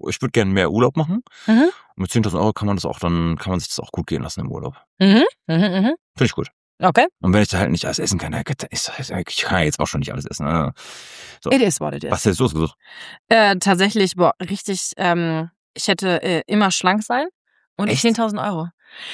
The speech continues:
Speaker 2: Ich finde die, ähm, Vorstellung, und ich finde, das ist mit Kindern echt ein Ding, ähm, die Vorstellung, nicht mehr auf mein, ähm, auf meine Nahrungszufuhr achten zu müssen.
Speaker 1: Hm.
Speaker 2: Ähm, also auch kein schlechtes Gewissen zu haben, wenn du sagst, "Okay, gut, ich esse jetzt das Essen der Kinder nicht, weil ich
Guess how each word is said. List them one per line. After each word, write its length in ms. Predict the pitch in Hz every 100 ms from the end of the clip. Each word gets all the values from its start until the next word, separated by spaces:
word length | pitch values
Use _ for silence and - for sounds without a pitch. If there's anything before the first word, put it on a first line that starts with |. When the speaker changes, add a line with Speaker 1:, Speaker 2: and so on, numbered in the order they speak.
| -
Speaker 2:
Ich 160 | - -
finde 200 | 262 254
die, 240 | 220 214
ähm, 300 | - 190 185 -
Vorstellung, 720 | - 247 285 - 226 233 262
und 80 | 147 175
ich 60 |
finde, 180 | 233 240
das 120 | 208
ist 100 | 214
mit 160 | 226 190
Kindern 300 | 254 240 202
echt 200 | 220 -
ein 80 | 202
Ding, 280 | 233 220 247 - - - -
ähm, 280 | 214 208 202
die 100 | 185
Vorstellung, 520 | 247 247 254 226 220 -
nicht 340 | 214 269 -
mehr 300 | 254 254 -
auf 160 | 196 -
mein, 480 | 202 196 196 196 -
ähm, 580 | - 180 180 180 175 - -
auf 160 | -
meine 200 | 190 185
Nahrungszufuhr 1040 | 175 185 240 196 175 - - 208 - 196 175
achten 340 | 131 - 185
zu 120 | - 185
müssen. 360 | 190 - 233 349
Speaker 1:
Hm. 280 | 98 95 107 _ _ _ _ _ _
Speaker 2:
Ähm, 320 | 220 214 202 202
also 220 | 185 185
auch 140 | 160
kein 220 | - 233 226
schlechtes 320 | 220 220 -
Gewissen 260 | 208 214
zu 140 | 214 196
haben, 140 | 202
wenn 80 | 196
du 80 | 190
sagst, 280 | 180 175 -
"Okay, 300 | - 202 190
gut, 160 | 196
ich 140 | 180 -
esse 160 | 208 277
jetzt 180 | -
das 140 | 190 -
Essen 320 | 190 - 220
der 80 | 175
Kinder 300 | - 190 170
nicht, 260 | 220 -
weil 140 | 185
ich 100 | 160